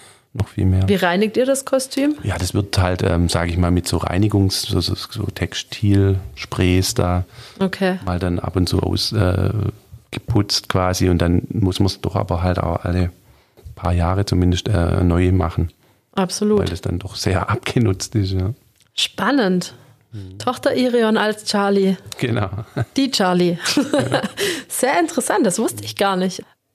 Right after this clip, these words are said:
Speaker 2: Tolle Geschichte, komme ich jetzt
Speaker 1: Mhm.
Speaker 2: gar nicht von ab, aber wir wollen
Speaker 1: <laughs>
Speaker 2: doch noch mal zu euch schauen. Thema Ehrenamt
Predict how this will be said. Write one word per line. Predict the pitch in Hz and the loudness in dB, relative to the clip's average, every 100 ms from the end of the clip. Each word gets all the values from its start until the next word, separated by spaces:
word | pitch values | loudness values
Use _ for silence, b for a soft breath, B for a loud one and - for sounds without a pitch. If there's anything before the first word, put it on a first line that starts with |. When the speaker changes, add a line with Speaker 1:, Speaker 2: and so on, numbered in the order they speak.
| _ _ _ | _ _ _
Speaker 2:
Tolle | - 247 311 | -2 0 0
Geschichte, | 233 - - 202 | -2 -4 -4 -2
komme | 208 214 | 0 0
ich | |
jetzt | 214 104 | 0 0
Speaker 1:
Mhm. | 95 | 0
Speaker 2:
gar | 247 | -2
nicht | 269 | -2
von | 254 | -2
ab, | 254 254 | 0 0
aber | 190 202 | 0 2
wir | 214 214 | 2 2
wollen | 247 294 262 | 2 2 2
Speaker 1:
<laughs> | |
Speaker 2:
doch | 285 - - | 2 -2 -2
noch | 247 254 | -2 2
mal | 247 247 233 - 190 | 0 2 0 -2 -4
zu | - 226 | -2 -2
euch | 196 214 | 0 0
schauen. | - 196 190 202 190 - | 0 0 2 2 0 -6
Thema | - 240 233 | -4 0 0
Ehrenamt | 202 202 208 202 180 170 - | 2 0 0 0 -2 -4 -8